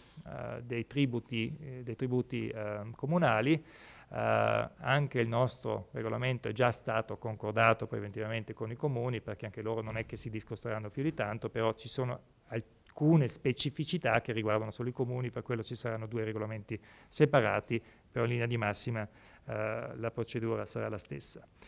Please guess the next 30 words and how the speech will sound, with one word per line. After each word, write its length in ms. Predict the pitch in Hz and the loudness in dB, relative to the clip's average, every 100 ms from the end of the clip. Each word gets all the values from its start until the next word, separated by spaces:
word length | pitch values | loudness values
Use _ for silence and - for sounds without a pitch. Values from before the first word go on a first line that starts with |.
| - - - _ _ 135 | -20 -20 -20 _ _ -2
Eh, 140 | 131 | 2
noi 420 | 139 160 175 170 170 | 6 10 10 10 6
abbiamo, 680 | 131 123 139 131 127 110 92 - - 135 | 0 8 8 8 6 2 2 2 2 2
eh, 280 | 123 120 123 - - - - - | -4 -4 -6 -10 -14 -12 -12 -10
creato 500 | - 123 143 143 127 | 2 4 6 4 -2
questa 260 | 120 110 110 | -6 -8 -8
società, 540 | 120 - 113 123 117 | -10 -10 -6 -6 -4
ricordo, 680 | 120 110 113 113 110 107 - - - - - 127 | -6 -2 2 2 0 -4 -8 -18 -20 -20 -12 -8
perché 240 | 110 120 | -6 -6
prima 480 | - 123 135 131 110 | -6 -2 0 0 -2
questo 260 | 120 - | -6 -8
compito 380 | 113 123 120 117 | -4 -4 -4 -4
era 100 | 107 | -4
svolto 320 | 107 113 110 | -2 -2 -2
da 60 | 110 | -4
Equitalia, 720 | 110 139 120 113 117 131 139 | -4 -2 2 4 4 2 0
sappiamo 540 | - - 113 110 110 - - - - - - | -2 -6 -4 -2 -4 -6 -20 -20 -20 -18 -2
non 220 | 127 143 | 2 4
sempre 440 | - 143 139 127 | 6 6 4 2
al 120 | 117 117 | 0 0
soddisfacimento 800 | 123 113 - 120 120 123 117 113 | -2 -4 -6 -4 -4 -4 -4 -4
di 140 | 110 | -2
tutti, 400 | 131 117 - 123 | -2 -2 -4 -2
di 120 | 120 | -2
tutta 220 | 110 120 | -4 0
la 100 | 110 | 2
clientela, 720 | 107 131 139 135 110 110 117 120 - - - - | 2 2 2 2 0 0 0 -2 -6 -20 -20 -8
ehm, 760 | 113 110 110 110 117 117 113 | -4 -2 -2 -2 -6 -6 -6
soprattutto 640 | 113 - 131 127 160 160 127 | -2 0 2 2 0 4 6
anche, 640 | 113 156 147 - 113 98 | 8 6 6 4 0 0